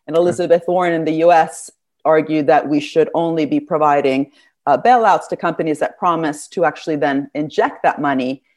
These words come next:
Speaker 1: into good things, whether it's, you know, worker training programs and not just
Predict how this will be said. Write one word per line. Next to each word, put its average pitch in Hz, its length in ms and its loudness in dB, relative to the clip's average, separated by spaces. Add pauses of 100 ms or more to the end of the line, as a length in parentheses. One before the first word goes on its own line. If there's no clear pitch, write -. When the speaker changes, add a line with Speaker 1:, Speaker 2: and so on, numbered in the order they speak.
(240)
Speaker 1:
into 156 500 -2
good 208 260 4 (120)
things, 127 360 -2
whether 139 220 0
it's, 127 180 -4
you 139 80 -6
know, 123 120 -4
worker 156 360 0
training 165 440 -4
programs 147 500 -2
and 143 100 -2
not 143 260 -2
just 139 260 -2